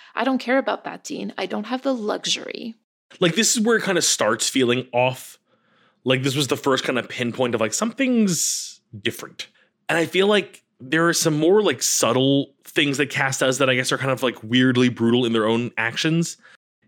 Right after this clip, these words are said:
Speaker 2: He, he's very, like, ruthless in just sort of the directness he takes in dealing with this scenario of just, like, knocking out the dad, kidnapping the kid,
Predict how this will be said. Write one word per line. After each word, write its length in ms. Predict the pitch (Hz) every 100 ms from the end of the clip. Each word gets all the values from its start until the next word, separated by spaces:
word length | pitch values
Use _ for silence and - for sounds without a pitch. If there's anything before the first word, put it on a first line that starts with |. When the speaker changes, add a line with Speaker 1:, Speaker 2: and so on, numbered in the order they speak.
| -
Speaker 2:
He, 220 | - 160
he's 300 | 302 165 127
very, 180 | 170 175
like, 220 | 165 123
ruthless 760 | 117 107 110 151 147 151 147 -
in 200 | 135 123
just 160 | 131
sort 120 | 135 123
of 140 | 104
the 140 | 120
directness 760 | 113 117 113 92 110 - 131 131
he 140 | 147
takes 360 | 131 147 135 -
in 140 | 120
dealing 320 | 104 107 104
with 140 | 104 110
this 160 | 113
scenario 540 | - 104 104 120 143 139
of 100 | 107
just, 200 | 117 -
like, 200 | 107 -
knocking 400 | 92 104 104 120
out 140 | 104
the 60 | 107
dad, 400 | 104 101 101 - - - _
kidnapping 640 | - - 113 113 104 107 104
the 100 | 98
kid, 500 | - 117 104 104